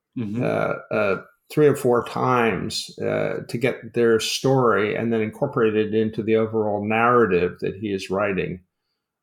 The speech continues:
Speaker 2: about this phase of Jesus's presence.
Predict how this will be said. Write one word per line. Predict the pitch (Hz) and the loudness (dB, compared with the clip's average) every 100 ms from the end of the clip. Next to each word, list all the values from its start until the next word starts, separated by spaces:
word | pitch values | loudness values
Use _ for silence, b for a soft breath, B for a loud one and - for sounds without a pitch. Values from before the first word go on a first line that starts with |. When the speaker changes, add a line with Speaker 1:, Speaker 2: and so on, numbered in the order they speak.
| - | -8
Speaker 2:
about | 101 110 107 98 107 110 | -4 2 2 0 -4 0
this | 113 107 - - - | 2 2 -4 -10 -2
phase | 117 110 110 107 110 | 2 4 4 2 -4
of | 98 | -4
Jesus's | 113 110 104 107 - 104 101 95 - | -2 -2 -4 -8 -6 -6 -6 -10 -10
presence. | - 110 90 - - - - - | -2 -2 -2 -8 -10 -12 -12 -16